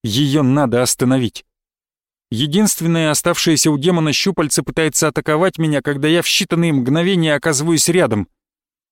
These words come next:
Не без проблем, но мне удается увернуться от него и тут же ударить, вложив в атаку весь свой вес. Демон кричит, мои руки начинают гореть еще сильнее, обжигая его.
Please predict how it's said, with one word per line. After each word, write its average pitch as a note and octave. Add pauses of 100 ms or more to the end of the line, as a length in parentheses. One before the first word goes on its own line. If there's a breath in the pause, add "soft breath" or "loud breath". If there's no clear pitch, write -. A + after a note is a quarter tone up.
(120)
Не C3+
без C#3
проблем, D3
но D#3
мне E3+
удается F3
увернуться D3+
от -
него B2+ (560)
и F3
тут G#3
же D3+
ударить, D#3+
вложив C#3+
в C3+
атаку D#3
весь C3
свой D3+
вес. C3 (680)
Демон C3
кричит, - (380)
мои D#3+
руки F#3
начинают E3+
гореть E3
еще D3+
сильнее, F3+
обжигая D#3+
его. D3+